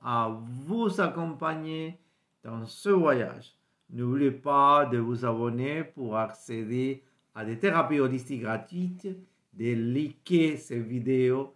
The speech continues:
si elles vous ont inspiré et de la partager avec ceux qui recherchent la transformation. Je suis Robinson Arevalo, votre guide dans ce voyage, et j'espère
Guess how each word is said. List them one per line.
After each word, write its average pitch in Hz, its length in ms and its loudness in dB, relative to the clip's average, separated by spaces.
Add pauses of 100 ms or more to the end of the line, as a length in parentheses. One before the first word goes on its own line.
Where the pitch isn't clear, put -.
(260)
si 117 200 -10
elles 117 260 -6
vous 123 440 -6
ont 123 40 -2
inspiré 120 920 -4 (240)
et 107 100 -10
de 113 140 -2
la 120 180 0
partager 131 840 -2 (340)
avec 107 440 -6
ceux 170 680 -6 (340)
qui 120 160 -10
recherchent 120 600 -4
la 110 180 -6
transformation. 113 880 -8 (540)
Je 107 80 -14
suis 131 240 -6
Robinson 131 420 -4
Arevalo, 151 520 2
votre 131 300 0
guide 151 480 2
dans 123 200 -2
ce 123 140 -10
voyage, 131 800 2 (500)
et 120 140 -6
j'espère 170 1080 2